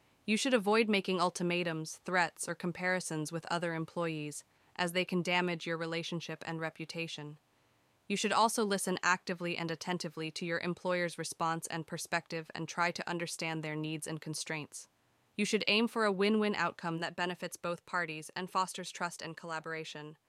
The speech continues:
Number six, negotiate and evaluate the offer.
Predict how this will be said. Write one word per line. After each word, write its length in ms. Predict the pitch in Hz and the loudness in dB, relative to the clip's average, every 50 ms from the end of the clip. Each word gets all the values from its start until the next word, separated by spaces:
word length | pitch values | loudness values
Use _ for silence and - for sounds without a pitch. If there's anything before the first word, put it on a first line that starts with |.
| _ _ _ _ _ _ _ | _ _ _ _ _ _ _
Number 340 | - 185 185 196 202 202 202 | 0 0 2 2 2 0 -2
six, 500 | - - - 170 160 - - - - - - _ _ _ | -4 -4 -4 -4 -4 -6 -8 -14 -14 -16 -16 _ _ _
negotiate 640 | 185 185 175 180 190 202 208 - - 220 214 208 214 - | -4 -4 0 0 0 0 0 0 -2 -2 -2 -2 -2 -2
and 140 | - 185 185 | -2 -4 -2
evaluate 540 | 170 175 170 170 175 180 175 170 165 165 | 0 2 2 2 2 0 -2 -4 -6 -6
the 140 | - 175 170 | -6 -6 -4
offer. 480 | - 160 160 156 - - 147 147 156 | -2 -2 -2 -2 -4 -8 -10 -10 -12